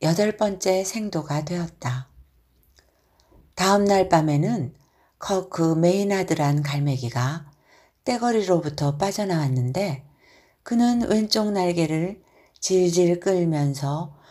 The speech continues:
모래사장을 뒤뚱거리며 건너와 조나단의 발밑에 고꾸라졌다. "도와주세요." 그는 유언하는 투로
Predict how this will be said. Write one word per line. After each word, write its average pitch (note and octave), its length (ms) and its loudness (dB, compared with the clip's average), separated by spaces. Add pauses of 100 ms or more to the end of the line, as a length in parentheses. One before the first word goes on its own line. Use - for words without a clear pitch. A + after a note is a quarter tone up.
(180)
모래사장을 F#3+ 840 0
뒤뚱거리며 D3 920 -2
건너와 C3+ 680 -2 (500)
조나단의 D3+ 680 0
발밑에 C#3+ 800 -4 (180)
고꾸라졌다. D3+ 1040 -2 (1500)
"도와주세요." G3+ 1160 2 (720)
그는 E3+ 580 2 (340)
유언하는 F3 720 2
투로 D3 360 -4